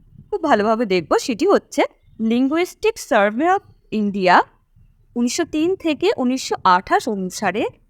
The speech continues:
ভারতে একশো ঊনআশিটি ভাষা এবং পাঁচশো চুয়াল্লিশটি উপভাষা প্রচলিত ছিল। তো এখান থেকে প্রশ্ন আসতে পারে যে, উম, Linguistic Survey of India, অর্থাৎ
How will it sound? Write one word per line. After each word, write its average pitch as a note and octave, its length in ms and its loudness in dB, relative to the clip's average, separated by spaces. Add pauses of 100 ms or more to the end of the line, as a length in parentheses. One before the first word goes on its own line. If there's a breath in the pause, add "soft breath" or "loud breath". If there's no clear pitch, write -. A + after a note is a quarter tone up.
(220)
ভারতে B3+ 540 0 (480)
একশো D#4 360 -2 (100)
ঊনআশিটি C#4+ 640 0 (100)
ভাষা F#3+ 440 0 (460)
এবং G3 320 2 (180)
পাঁচশো A3+ 380 2
চুয়াল্লিশটি A#3 680 0 (340)
উপভাষা E4 500 0
প্রচলিত F3 500 0 (100)
ছিল। - 180 -10 (460)
তো - 120 -8
এখান A4 260 0
থেকে G#4 160 -2
প্রশ্ন B3 360 -2
আসতে A3 300 0
পারে G#3 300 0 (380)
যে, G3 420 0 (240)
উম, F#3 280 -4
Linguistic E4 640 -2 (100)
Survey A3 360 4
of A#3 300 -6
India, F3 380 2 (240)
অর্থাৎ D#4+ 240 -2